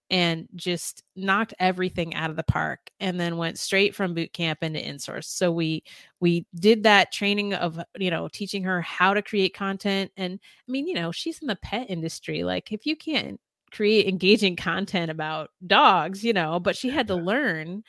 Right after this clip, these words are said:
Speaker 1: how to do that in a way, you know, she was trying to, like, teach people everything over email. I'm like, "No, no,
Speaker 2: Mm.
Speaker 1: no, that's not what we're, you know, that's not what we're trying to do." So she really learned that.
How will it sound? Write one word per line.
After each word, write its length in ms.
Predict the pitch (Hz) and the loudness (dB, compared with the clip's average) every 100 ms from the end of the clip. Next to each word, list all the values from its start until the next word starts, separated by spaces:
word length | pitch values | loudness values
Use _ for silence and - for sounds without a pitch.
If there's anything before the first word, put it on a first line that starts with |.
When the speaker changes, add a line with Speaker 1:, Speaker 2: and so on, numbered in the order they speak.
| _ _ _ _ | _ _ _ _
Speaker 1:
how 280 | - 214 208 | -2 0 2
to 100 | 185 | 0
do 280 | 165 240 | -4 -4
that 300 | 220 147 147 | -2 -2 -2
in 80 | 170 | -6
a 60 | 165 | -6
way, 360 | 165 165 165 | -2 0 0
you 160 | 165 180 | -2 -6
know, 120 | 165 | -6
she 120 | 160 214 | -6 -10
was 100 | - | -6
trying 160 | 180 | -6
to, 100 | 151 160 | -6 -6
like, 160 | 147 - | -8 -8
teach 340 | - 214 - - | -6 -6 -6 -10
people 460 | 165 - 143 135 - | -10 -6 -4 -4 -2
everything 540 | 165 160 156 - - _ _ - | -2 -2 -6 -10 -16 _ _ -4
over 240 | 175 160 147 | 0 0 -2
email. 380 | 180 156 135 | -6 -6 -6
I'm 80 | - | -6
like, 140 | 170 - | -6 0
"No, 120 | 233 | 2
no, 120 | 240 | 2
Speaker 2:
Mm. 80 | 247 | 4
Speaker 1:
no, 180 | 208 156 | 2 2
that's 220 | 180 - | 0 0
not 200 | 202 180 | 0 0
what 100 | 180 | -2
we're, 200 | 190 185 | -4 -4
you 100 | 196 | -6
know, 160 | 175 165 | -4 -4
that's 220 | 175 - | -4 -6
not 160 | 196 190 | -6 -4
what 140 | 190 | -4
we're 100 | 185 | -6
trying 220 | - 185 | -8 -6
to 80 | 175 | -6
do." 320 | 180 196 - - - - - - | -2 -2 -4 -10 -20 -20 -20 -10
So 160 | - | -2
she 220 | 214 - 247 | -2 -2 -4
really 340 | 254 262 214 | 0 2 2
learned 340 | 196 214 233 | 2 0 0
that. 260 | 233 233 | 2 2